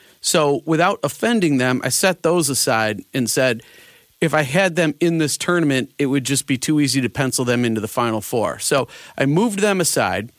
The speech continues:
and said, "Okay, now we'll start building from down there." And I went with the next, not necessarily the highest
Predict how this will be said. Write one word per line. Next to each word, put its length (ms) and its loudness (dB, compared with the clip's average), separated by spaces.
and 120 -2
said, 140 0
"Okay, 240 -2
now 240 2
we'll 220 0
start 400 -2
building 360 2
from 180 -2
down 280 2
there." 200 0
And 180 -2
I 40 0
went 260 0
with 220 -4
the 60 -2
next, 500 -2
not 320 0
necessarily 320 2
the 100 0
highest 640 -2